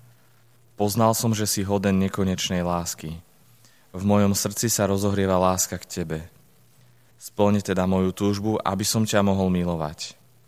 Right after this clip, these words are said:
Ale bez tvojej pomoci to nie som schopný. Pomôž mi, ty predsa môžeš všetko.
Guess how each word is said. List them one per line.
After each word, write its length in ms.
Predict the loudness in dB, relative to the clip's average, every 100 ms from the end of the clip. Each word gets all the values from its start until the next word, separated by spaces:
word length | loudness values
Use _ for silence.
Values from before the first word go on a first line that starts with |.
| _ _ _ _ _ 0
Ale 160 | 2
bez 240 | 2 0 0
tvojej 240 | 2 2
pomoci 400 | 2 2 2 -2
to 160 | -2 0
nie 160 | 0
som 160 | 0 -4
schopný. 640 | -6 -6 -6 -6 -8 -8 -18 _ _ _ _ _ _
Pomôž 400 | 2 4 4 2
mi, 160 | -2 -4 -8 -20
ty 160 | -6 -4
predsa 320 | -2 0 2
môžeš 320 | 2 2 -2
všetko. 560 | -4 -2 -4 -6 -8